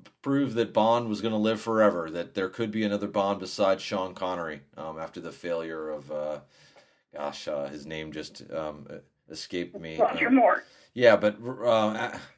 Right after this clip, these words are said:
Speaker 1: I was talking about the guy between Connery and Moore. There was that guy for
Speaker 2: Oh, George Lazenby.
Speaker 1: Yeah, but, but, but, uh, you know, Moore proved that, that it's, it was gonna go on forever. Uh, Chris Cornell,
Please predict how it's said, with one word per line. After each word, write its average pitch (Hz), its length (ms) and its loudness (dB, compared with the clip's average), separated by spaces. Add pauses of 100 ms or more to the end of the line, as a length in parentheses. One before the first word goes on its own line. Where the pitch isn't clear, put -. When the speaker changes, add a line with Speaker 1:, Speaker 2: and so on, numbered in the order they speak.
(120)
Speaker 1:
I 101 60 2
was 101 100 4
talking 107 180 6
about 98 140 2
the 95 60 -8
guy 101 160 8
between 92 340 -2
Connery 92 460 0
and 85 120 -6
Moore. 85 260 0
There 80 100 -6
was 80 120 -8
that 80 120 -4
guy 82 180 2
for 78 380 -10
Speaker 2:
Oh, 254 340 2
George 311 280 10
Lazenby. 277 720 4
Speaker 1:
Yeah, 107 360 4
but, 131 300 6
but, 120 400 4
but, 104 220 2
uh, 104 100 4
you 107 120 2
know, 107 80 4
Moore 127 300 6
proved 131 540 2
that, 107 400 6
that 101 300 6
it's, 110 340 -4
it 131 100 4
was 120 160 2
gonna 113 200 2
go 110 160 4
on 104 160 4
forever. 98 480 4 (120)
Uh, 101 140 0
Chris 135 240 -6
Cornell, 139 540 4